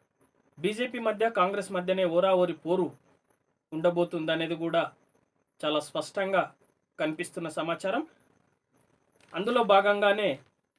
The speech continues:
ముందుగానే అభ్యర్థుల ఖరారు, అగ్రనేతల సభలు,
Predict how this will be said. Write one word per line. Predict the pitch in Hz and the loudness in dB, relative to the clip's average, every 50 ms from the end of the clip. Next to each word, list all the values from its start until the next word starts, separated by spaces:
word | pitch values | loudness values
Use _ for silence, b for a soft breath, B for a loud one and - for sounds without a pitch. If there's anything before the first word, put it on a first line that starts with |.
| _ _ _ _ _ _ | _ _ _ _ _ _
ముందుగానే | 170 190 220 233 247 240 240 240 240 226 | -4 -4 -2 0 2 4 4 6 6 4
అభ్యర్థుల | 202 180 185 196 190 190 202 185 175 | 2 4 4 2 2 4 0 0 2
ఖరారు, | - 180 175 175 165 143 131 - _ _ _ | 2 2 4 4 2 2 -2 -10 _ _ _
అగ్రనేతల | 151 160 165 185 185 185 190 185 190 170 170 | -8 -2 0 0 2 2 0 0 0 -2 -2
సభలు, | - - 165 160 185 202 277 311 | -2 -2 0 0 0 0 0 -6